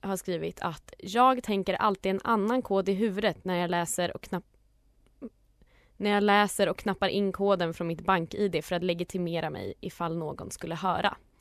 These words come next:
Det ty-, alltså, jag är så imponerad av det. Jag tror inte att jag hade kunnat, ja, alltså, tänka en annan kod och slå en-, jag hade ju slagit fel hela tiden.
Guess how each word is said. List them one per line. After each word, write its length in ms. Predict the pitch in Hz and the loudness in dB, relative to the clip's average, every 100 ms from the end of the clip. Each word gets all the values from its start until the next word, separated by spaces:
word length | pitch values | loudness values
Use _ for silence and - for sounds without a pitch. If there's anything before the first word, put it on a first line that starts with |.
| - _ _ - _ _ - | -20 _ _ -20 _ _ -4
Det 300 | 202 269 294 | 2 4 2
ty-, 100 | - | 2
alltså, 200 | 214 214 - - - | 0 -2 -4 -18 -10
jag 320 | 180 190 269 | 0 4 4
är 60 | 311 | 2
så 380 | - 202 165 | 0 2 2
imponerad 560 | - 170 160 190 285 170 | 0 -2 0 2 2 -2
av 80 | 143 | -6
det. 120 | 190 | -4
Jag 220 | 170 165 | 0 0
tror 100 | - 330 | 4 2
inte 160 | - | 2
att 80 | - | -2
jag 120 | 151 | -2
hade 220 | 160 170 | -2 -6
kunnat, 760 | 165 - 160 156 160 _ _ - _ _ _ _ _ - | -6 -4 -4 -6 -10 _ _ -20 _ _ _ _ _ -6
ja, 160 | 190 | 0
alltså, 360 | - 190 190 175 - | 2 2 4 2 2
tänka 680 | 208 180 165 - 233 240 - | 2 2 0 0 2 2 0
en 320 | 175 175 165 - | 0 0 -2 -4
annan 400 | 170 160 180 208 | -2 -2 -2 -4
kod 420 | - 165 160 - - | -4 -4 -4 -6 -8
och 120 | 170 | -8
slå 320 | - 208 190 | -2 0 2
en-, 140 | 175 - | 0 -2
jag 240 | 180 175 | 0 2
hade 200 | 180 196 | 2 -2
ju 40 | 165 | -4
slagit 280 | - 170 | -6 -6
fel 200 | - 208 | -4 -4
hela 180 | 180 175 | -4 -6
tiden. 300 | 233 - 190 | -8 -8 -10